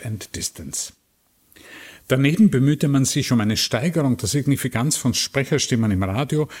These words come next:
beispielsweise durch eine entsprechende Auswahl und Schulung nach Kriterien der Erkennbarkeit, Direktheit, Kürze,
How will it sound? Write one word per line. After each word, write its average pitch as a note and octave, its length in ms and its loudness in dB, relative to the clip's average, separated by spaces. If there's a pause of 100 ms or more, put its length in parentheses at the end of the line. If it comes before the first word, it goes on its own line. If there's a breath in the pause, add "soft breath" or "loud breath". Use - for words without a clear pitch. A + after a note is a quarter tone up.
(240 loud breath)
beispielsweise C3 640 2
durch B2+ 140 2
eine C3 140 2
entsprechende A#2 580 0
Auswahl B2+ 360 0
und F#2+ 140 -2
Schulung B2+ 320 0
nach G#2 160 -2
Kriterien A2+ 580 -2
der F#2+ 120 -4
Erkennbarkeit, B2+ 880 -4
Direktheit, G#2+ 580 -4
Kürze, A#2+ 460 -2